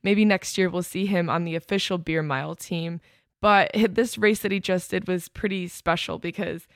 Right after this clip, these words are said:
um, on the first lap, before he even could go, the tab on his beer broke. So he was the last one to leave the starting line. But then in the last lap of the race, he actually passed the person who was in first place and he won. So that was pretty cool.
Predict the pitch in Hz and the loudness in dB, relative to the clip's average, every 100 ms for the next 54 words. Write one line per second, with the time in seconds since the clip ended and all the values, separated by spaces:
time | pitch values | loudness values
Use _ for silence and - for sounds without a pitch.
0 | _ _ - 196 180 170 160 - - 196 | _ _ 0 2 4 0 -6 -12 -2 2
1 | 208 196 185 214 247 - 175 156 - 190 | 4 2 0 4 4 2 2 2 2 -2
2 | - 196 196 196 196 190 180 170 - _ | 0 0 0 -2 -2 0 -2 -4 -12 _
3 | _ - 190 180 190 185 170 175 190 190 | _ -4 -4 4 6 6 4 0 -6 -8
4 | - 190 190 185 165 165 175 190 190 117 | 0 2 2 0 -2 -6 -2 -2 -2 -2
5 | 127 131 _ _ _ _ - 220 208 196 | -2 -4 _ _ _ _ -2 6 6 6
6 | 185 240 208 196 202 190 175 175 190 - | 2 2 2 2 -2 -2 2 4 2 -2
7 | 196 190 180 196 - - - 220 240 190 | -2 0 -2 -4 -6 -6 4 6 8 4
8 | - - - - _ _ - 190 202 190 | 0 -6 -10 -16 _ _ -4 2 4 4
9 | 185 175 170 175 180 190 - - - 185 | 2 -2 -2 2 4 2 -2 -14 -4 0
10 | 180 175 - 170 180 180 190 - _ _ | 0 0 -6 -2 -2 -2 -4 -10 _ _
11 | _ - 190 180 175 - 185 - - 185 | _ -2 4 4 2 -2 -4 -2 0 2
12 | 185 - - 175 180 170 - 175 165 160 | 2 0 -6 -6 -6 -6 -6 -6 -6 -6
13 | - 165 - 160 165 - - 170 165 - | -10 -14 -10 -10 -10 -16 -6 -6 -6 -12
14 | - 180 160 151 - - 175 - - - | -8 -6 -6 -6 -8 -8 -12 -18 -16 -12
15 | - 180 185 - 185 185 - 175 175 | -6 -4 -4 -8 -12 -12 -10 -10 -10